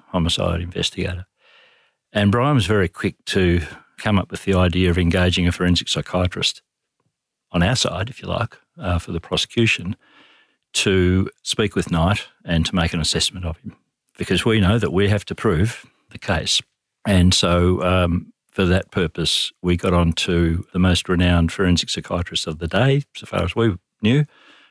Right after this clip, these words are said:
Alan Bartholomew. We got him in.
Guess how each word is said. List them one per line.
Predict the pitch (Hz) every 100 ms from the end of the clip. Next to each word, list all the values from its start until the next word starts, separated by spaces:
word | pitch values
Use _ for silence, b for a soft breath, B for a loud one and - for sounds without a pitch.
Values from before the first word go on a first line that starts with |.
| b -
Alan | 107 90
Bartholomew. | 87 85 87 107 113 123 127 127 b b b b b b
We | 101 85
got | 90 80
him | 90
in. | 95 139 135